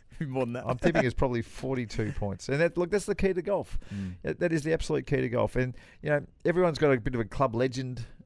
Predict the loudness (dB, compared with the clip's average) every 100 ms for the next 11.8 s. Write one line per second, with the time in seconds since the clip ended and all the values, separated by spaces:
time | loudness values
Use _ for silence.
0 | -8 -4 -2 -4 -8 -16 -20 _ _ -16
1 | -12 -4 -4 0 2 2 -2 -6 -6 -2
2 | 0 2 0 0 -4 -4 -4 -4 -4 -2
3 | -2 -2 -4 -6 -6 -6 -6 -8 -8 -4
4 | -4 -6 -10 -10 -8 -4 -4 -4 -4 -4
5 | -2 -2 -2 -6 -8 -4 0 0 2 2
6 | 0 -2 -6 -2 -2 -2 -4 -6 -4 -4
7 | -4 0 2 2 2 -2 -4 -4 -4 -4
8 | -4 -10 -20 -20 -2 0 2 2 2 2
9 | 2 2 0 _ _ 2 2 2 -2 -2
10 | -2 -2 -4 -4 -6 -10 _ -4 -2 0
11 | 0 0 0 -2 -4 -4 -2 -2